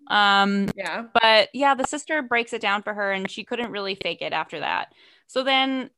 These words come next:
Speaker 1: so the date ends, and, like, she's really distant, and they say goodbye, and Matt's like, "Uh,"
Speaker 2: I
Speaker 1: like,
Speaker 2: mean,
Speaker 1: it
Speaker 2: Matt, Matt pushed it when they were
Speaker 1: Yeah.
Speaker 2: having that little bench talk at the end. Like, you could see him, like,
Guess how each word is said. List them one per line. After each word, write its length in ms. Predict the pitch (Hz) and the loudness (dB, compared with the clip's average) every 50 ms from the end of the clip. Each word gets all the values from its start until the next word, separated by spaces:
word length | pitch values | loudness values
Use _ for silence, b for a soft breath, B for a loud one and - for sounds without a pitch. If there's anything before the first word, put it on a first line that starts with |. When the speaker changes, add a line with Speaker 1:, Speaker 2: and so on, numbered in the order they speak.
| _ _ _ _ _ | _ _ _ _ _
Speaker 1:
so 420 | - - - 294 277 277 277 277 285 | -16 -6 -2 2 2 4 2 2 0
the 80 | 277 269 | -2 -2
date 240 | 294 302 330 349 - | -2 0 0 0 0
ends, 400 | - 220 226 240 240 247 247 233 | 0 2 2 2 0 0 -2 -4
and, 80 | 240 214 | -6 -8
like, 140 | 214 214 - | -8 -8 -10
she's 220 | - 220 208 - | -12 -14 -12 -10
really 180 | 240 247 254 240 | -8 -8 -8 -8
distant, 520 | 202 - 214 - - - 226 220 214 214 208 | -8 -8 -10 -10 -8 -6 -4 -4 -2 -4 -4
and 80 | 202 | -6
they 80 | 196 202 | -8 -8
say 160 | - - 220 | -8 -8 -6
goodbye, 360 | 226 226 208 190 185 185 190 196 | -4 -2 0 2 2 2 2 2
and 120 | 190 190 | 0 0
Matt's 320 | 185 180 180 190 - - | -2 -2 -2 -4 -4 -4
like, 200 | 190 175 190 - _ _ - - | -4 -4 -4 -6 _ _ -20 -18
"Uh," 40 | - | -14
Speaker 2:
I 1120 | - - 233 254 285 294 311 320 311 302 277 269 320 320 320 311 302 311 311 302 294 285 277 | -12 -8 -6 -6 -4 -4 -4 -4 -4 -6 -6 -6 -6 -4 -4 -4 -6 -6 -8 -8 -8 -6 -2
Speaker 1:
like, 120 | 233 285 294 | 0 0 2
Speaker 2:
mean, 140 | 311 302 277 | 2 2 2
Speaker 1:
it 20 | |
Speaker 2:
Matt, 340 | 254 240 262 302 277 233 - - | 4 4 4 4 4 2 0 -2
Matt 300 | 226 254 269 269 - - - | 0 0 2 2 0 -2 -2
pushed 320 | - 247 214 - - - 180 | -4 -4 -4 -4 -6 -4 -2
it 260 | 156 127 107 - - - | -2 0 -2 -2 -4 -4
when 160 | 214 214 208 | -4 -2 0
they 120 | 214 220 | 0 2
were 60 | 233 | 2
Speaker 1:
Yeah. 160 | 240 220 202 208 | 2 2 2 2
Speaker 2:
having 300 | 202 208 208 208 214 208 | 2 2 0 0 0 0
that 200 | 202 285 - 294 | 0 0 0 2
little 180 | - - - | 2 2 2
bench 380 | - 190 175 180 196 202 - - | 2 2 0 -2 -2 -6 -10 -8
talk 220 | 220 196 208 208 | -6 -6 -6 -6
at 60 | 214 | -6
the 120 | 196 185 185 | -2 0 2
end. 180 | 185 202 233 | 2 2 2
Like, 200 | 226 226 220 - | 0 -2 -4 -4
you 100 | 285 285 | -8 -6
could 180 | 277 302 254 233 | -4 -4 -6 -6
see 180 | - 262 240 247 | -8 -10 -8 -6
him, 160 | 233 226 226 | -6 -4 0
like, 220 | 214 202 185 185 | 2 2 2 0